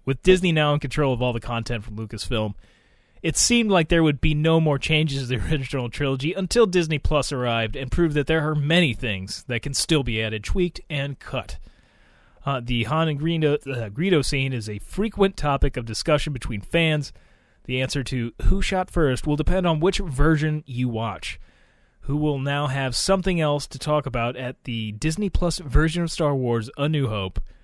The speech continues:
added one final line for Greedo before he dies, which is "McClunky." See, uh,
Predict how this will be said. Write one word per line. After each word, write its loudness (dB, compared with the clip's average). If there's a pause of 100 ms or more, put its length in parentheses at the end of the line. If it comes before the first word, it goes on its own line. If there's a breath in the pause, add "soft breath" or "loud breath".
(260 soft breath)
added -2
one 2
final 2
line -2
for -2
Greedo -2
before 0
he -4
dies, -8
which -12
is -12 (160)
"McClunky." -6 (440)
See, -6
uh, -4